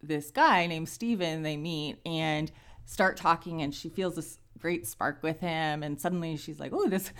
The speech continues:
this weekend is looking up. This guy is very cute, and I'm interested." And then their conversation gets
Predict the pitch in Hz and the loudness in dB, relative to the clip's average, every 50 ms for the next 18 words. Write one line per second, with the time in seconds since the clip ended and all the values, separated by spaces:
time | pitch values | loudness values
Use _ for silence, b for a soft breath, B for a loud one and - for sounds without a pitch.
0 | B B 285 B 208 262 294 262 262 320 330 330 381 392 294 311 311 - 294 320 | B B -2 B 8 8 8 10 10 8 8 10 8 8 8 8 8 8 6 6
1 | 330 330 320 262 269 294 294 - 277 - - 208 214 214 - 220 214 226 226 240 | 8 8 8 10 12 12 12 10 10 6 4 4 4 6 6 8 8 8 10 8
2 | 233 226 214 220 220 220 233 233 233 - 220 196 196 190 - - - 175 170 170 | 6 6 6 6 6 6 6 4 4 2 2 2 2 0 0 2 2 2 2 2
3 | 165 156 - - 165 165 - 165 170 - 170 165 - - 160 160 156 156 B B | -2 -2 -2 -2 -2 -2 -2 -4 -4 -4 -6 -6 -4 -4 -4 -4 -4 -6 B B
4 | B 233 B B - 208 208 202 202 202 196 196 196 190 180 170 170 - - 226 | B -20 B B 4 6 6 6 6 4 4 4 4 2 2 0 -2 0 0 0
5 | 247 262 294 277 285 185 185 208 - 202 185 160 165 - - - - | 2 2 0 0 0 -2 -4 -2 -2 -4 -2 -2 -4 -6 -8 -14 -16